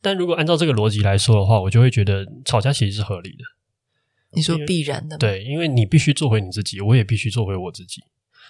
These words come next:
Speaker 1: 那在这个过程之中，我们的，你就说本性好了，显露出来，我们总会有一些价值观不符，
Speaker 2: 嗯。
Speaker 1: 思想不符，或者是一些行为守则，或是优先顺序不一样的，的地方。所以我就觉得，这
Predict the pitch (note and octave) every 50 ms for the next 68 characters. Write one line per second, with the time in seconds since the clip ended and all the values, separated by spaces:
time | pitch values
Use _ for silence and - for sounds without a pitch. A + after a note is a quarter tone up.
0 | _ _ - C3 C3 - D3+ - E3 C#3+ A#2+ A#2 D3+ C#3+ A#2+ - A2 G2+ G#2 G#2+
1 | G2 A#2 A2 A2 A2 G2+ G2 F#2+ F#2+ F#2+ G2 G2 F#2+ F#2+ G2 G#2 G#2 G#2+ A2 -
2 | C3 B2 - - F#2 E2 - - C#3 A#2+ F#2 - - - G2+ A2+ - - - -
3 | G#2+ F2+ G2+ C3 C3+ A#2 - - A#2 A2+ G#2+ F2 F2 F#2 F2+ F#2+ F#2+ G2 - G2+
4 | F#2 F#2 - D#3 C#3+ A2+ G2 F#2+ G#2 G#2 G#2 G#2+ G#2 - A#2+ G#2+ G2 F#2+ F#2 F#2
5 | F#2 F#2 F#2+ G2 G2 - - - - - - - - - F3+ F3 F3 E3 E3 G3+
6 | - _ _ - - - C3 C3 C3 G2+ G2 G2 A#2+ G#2+ - - F#2+ - - G#2+
7 | - A#2+ G#2+ G2 G#2 A2 A2 G#2+ G2 - G#2+ G#2 G#2 G#2 G2+ - - A2+ G#2+ A2+
8 | A2 G#2 G#2 G#2 G#2 G#2 G2 - - - - - F#2+ F2+ F#2 - - F#2+ F#2 F#2
9 | F#2 G#2 G#2+ G2+ - A2+ G#2+ G#2 G#2+ G#2+ G#2 G#2+ G#2+ G#2 - A2 G2+ F#2 G#2 F#2
10 | - A2 G2 F#2 F#2+ G2 F#2+ F2+ F#2 F#2 - _ _ _ _ _ - G2+ G2 A#2
11 | G2+ F2 - - - - C3 _ _ _ - _ _ _ _ _ _ _ _ _
12 | _ - F3 F3+ D#3+ C3+ D#3+ D#3 C#3 B2 G#2+ A2+ A2 G#2 - - C#3 - - E3
13 | D3 B2